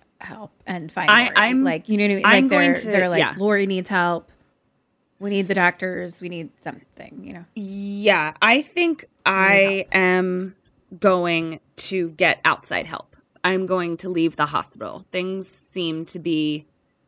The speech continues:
Speaker 2: a little above my pay grade right now, and I can't use the phone, so I'm gonna go somewhere else
Speaker 1: So
Speaker 2: and
Speaker 1: who
Speaker 2: call
Speaker 1: are
Speaker 2: the
Speaker 1: you?
Speaker 2: police. I'm the nurse.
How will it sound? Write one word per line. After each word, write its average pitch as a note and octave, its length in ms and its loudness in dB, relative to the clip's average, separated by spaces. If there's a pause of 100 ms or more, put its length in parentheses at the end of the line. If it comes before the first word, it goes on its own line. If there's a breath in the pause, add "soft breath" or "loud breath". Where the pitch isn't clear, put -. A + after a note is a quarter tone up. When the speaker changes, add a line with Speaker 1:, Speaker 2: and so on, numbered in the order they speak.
(880)
Speaker 2:
a F#3 100 2
little E3+ 600 0 (140)
above E3 360 0
my D3+ 140 -4
pay - 240 -8
grade A2+ 340 -10
right - 220 -8
now, G3+ 300 -12 (280)
and E3+ 140 -6
I D#3 60 -4
can't - 240 -10
use D#3 160 -10
the - 100 -12
phone, - 320 -16
so - 440 -8
I'm E3 140 -8
gonna D#3+ 140 -8
go D#3 160 -4
somewhere D#3 360 -8
else F#3 260 -2
Speaker 1:
So F#3 80 -4
Speaker 2:
and F#3 80 -8
Speaker 1:
who F3 80 0
Speaker 2:
call F3+ 80 0
Speaker 1:
are F#3 40 -4
Speaker 2:
the G3 60 -6
Speaker 1:
you? G#3+ 80 -6
Speaker 2:
police. - 460 -14 (760)
I'm F#3+ 840 0 (960)
the D#3+ 720 0
nurse. - 960 -10